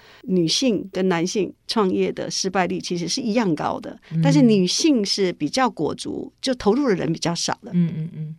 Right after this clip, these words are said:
Speaker 1: 创业的这个数目还是稍微少，虽然比起以前
Speaker 2: 是有多了。
Speaker 1: 是多很多，
Speaker 2: 嗯哼。
Speaker 1: 那但是还是总的来说，它的那个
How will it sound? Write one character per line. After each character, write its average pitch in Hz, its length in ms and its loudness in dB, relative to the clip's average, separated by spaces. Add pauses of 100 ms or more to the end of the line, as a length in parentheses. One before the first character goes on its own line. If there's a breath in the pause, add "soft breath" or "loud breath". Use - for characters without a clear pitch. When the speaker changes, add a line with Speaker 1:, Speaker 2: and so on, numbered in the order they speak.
Speaker 1:
创 240 220 0
业 240 140 2
的 165 160 0
这 165 100 -6
个 165 180 -4 (100)
数 - 520 -4
目 208 240 -2 (120)
还 160 140 -6
是 160 320 -4
稍 185 220 -2
微 175 140 0
少， - 280 -4
虽 247 160 -6
然 196 160 2
比 185 180 -6
起 - 440 -12
以 175 120 -8
前 160 580 -6
Speaker 2:
是 - 200 -10
有 147 120 -2
多 170 240 -4
了。 160 60 0
Speaker 1:
是 208 60 -2
多 240 420 2
很 208 160 0
多， 185 260 -2 (120)
Speaker 2:
嗯 165 120 -4
哼。 180 200 -2
Speaker 1:
那 190 260 2
但 190 180 0
是 180 300 -4
还 - 240 -8
是 - 360 -6
总 151 240 -2
的 185 100 -2
来 170 180 0
说， 156 240 -6
它 160 180 -6
的 165 160 -8
那 - 120 -4
个 - 340 -10